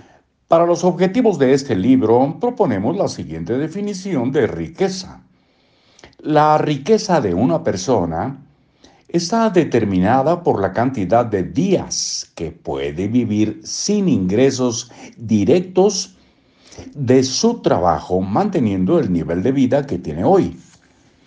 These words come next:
Los días son un indicador del tamaño de su riqueza.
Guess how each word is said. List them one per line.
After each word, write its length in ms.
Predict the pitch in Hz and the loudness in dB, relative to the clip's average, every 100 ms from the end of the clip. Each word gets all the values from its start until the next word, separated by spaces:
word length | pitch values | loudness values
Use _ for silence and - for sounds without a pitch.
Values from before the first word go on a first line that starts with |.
| - _ _ _ - | -20 _ _ _ 0
Los 260 | 170 170 175 | 2 2 2
días 300 | 240 202 185 | 2 2 2
son 280 | 190 185 | 2 4
un 220 | 180 180 165 | 4 4 2
indicador 760 | 131 107 - 95 110 131 127 | 2 0 2 2 4 4 4
del 260 | 101 87 87 | 0 -2 -2
tamaño 600 | 82 82 104 113 107 104 | -4 -2 0 0 -2 -2
de 280 | 92 107 107 | -2 -2 -4
su 280 | - 87 | -6 -4
riqueza. 840 | 87 85 - 67 62 76 65 67 78 | -4 -6 -10 -14 -16 -12 -12 -12 -16